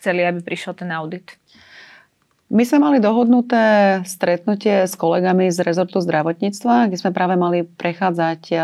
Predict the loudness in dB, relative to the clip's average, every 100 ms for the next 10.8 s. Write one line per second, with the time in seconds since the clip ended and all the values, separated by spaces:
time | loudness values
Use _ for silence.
0 | -2 -2 -2 0 0 -2 -4 -4 -4 -6
1 | -4 -4 -6 -10 -16 -20 -10 -4 -2 -2
2 | 0 -2 0 -2 0 0 0 0 0 -2
3 | -2 -2 0 0 0 0 0 -2 -2 0
4 | 0 0 -4 -2 -4 -2 -4 -2 -4 -4
5 | -2 0 0 0 -2 -4 -6 -8 -6 -6
6 | -4 -4 -4 -2 -2 0 0 0 0 0
7 | -2 -2 -4 -6 -4 -4 -4 -2 -2 0
8 | 0 0 0 0 0 -2 -2 -2 0 -2
9 | -2 -10 -16 -10 -4 -2 0 0 0 0
10 | -2 -2 -4 -4 -4 -2 -4